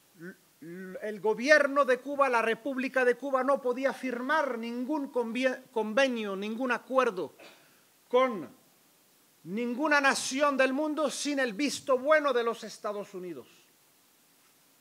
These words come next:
El tercer punto más conocido,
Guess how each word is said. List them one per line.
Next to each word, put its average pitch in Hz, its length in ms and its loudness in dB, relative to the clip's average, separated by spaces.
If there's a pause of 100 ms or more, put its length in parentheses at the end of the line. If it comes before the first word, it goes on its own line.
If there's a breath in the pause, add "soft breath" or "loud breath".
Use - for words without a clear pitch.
(2750)
El 147 140 -12
tercer 247 360 -4
punto 285 380 -4
más 247 200 0
conocido, 240 720 -4